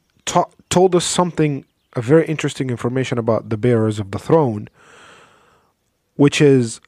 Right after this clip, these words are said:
one of them. So the Prophet sallallahu alaihi wasallam says in his hadith, "أذنت، أذن لي، I was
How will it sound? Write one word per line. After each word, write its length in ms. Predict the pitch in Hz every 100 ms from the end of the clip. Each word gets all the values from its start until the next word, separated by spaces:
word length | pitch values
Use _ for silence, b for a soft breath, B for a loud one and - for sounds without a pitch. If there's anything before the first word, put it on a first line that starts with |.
| _
one 420 | 123 120 147 226
of 180 | 202 123
them. 260 | 101 98 -
So 120 | -
the 80 | 160
Prophet 200 | 160 175
sallallahu 140 | 170 180
alaihi 140 | 165
wasallam 40 |
says 220 | - 160 147
in 80 |
his 200 | 127 123
hadith, 400 | - 120 156 185 -
"أذنت، 480 | 143 139 190 - - _ -
أذن 320 | 185 170 151
لي، 220 | 156 139 - -
I 100 | 143
was 300 | 139 139 123